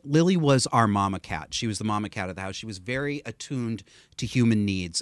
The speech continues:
Any person, whether it was me and Mary or some, you know, a guest we were having over, any person who was in emotional or physical distress, Lily instantly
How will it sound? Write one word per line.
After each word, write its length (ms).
Any 220
person, 600
whether 180
it 60
was 160
me 200
and 140
Mary 420
or 160
some, 360
you 120
know, 140
a 40
guest 340
we 100
were 120
having 280
over, 260
any 260
person 580
who 120
was 200
in 100
emotional 680
or 180
physical 500
distress, 720
Lily 520
instantly 720